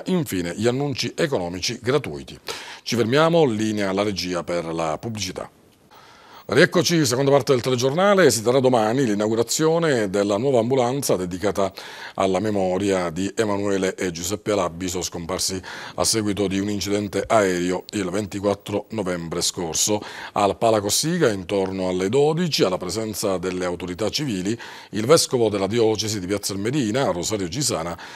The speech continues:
benedirà il nuovo mezzo in uso al corpo dei volontari. Tre giorni di degustazioni, spettacoli ed esposizioni. Si concluderà domani la Festa dell'Abbondanza, inaugurata ieri in piazza Umberto primo a Gela.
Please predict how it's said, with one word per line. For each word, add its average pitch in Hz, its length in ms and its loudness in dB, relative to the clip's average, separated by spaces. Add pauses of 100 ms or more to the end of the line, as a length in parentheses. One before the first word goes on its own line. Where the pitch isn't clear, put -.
(140)
benedirà 110 680 2
il 101 280 -2
nuovo 117 200 0
mezzo 92 480 -2
in 143 100 -2
uso 90 340 -6
al 143 200 4
corpo 87 520 -6
dei 95 300 0
volontari. 104 640 -2 (520)
Tre 143 140 2
giorni 170 420 2
di 131 140 0
degustazioni, 123 720 -2
spettacoli 127 760 0
ed 98 80 2
esposizioni. 95 800 -4
Si 143 160 0
concluderà 156 440 0
domani 117 400 0
la 95 100 -2
Festa 120 340 0
dell'Abbondanza, 110 760 -2
inaugurata 98 400 -2
ieri 104 280 2 (340)
in 143 200 2
piazza 107 360 -2
Umberto 101 300 0
primo 95 380 -2
a 117 120 -2
Gela. 85 380 -4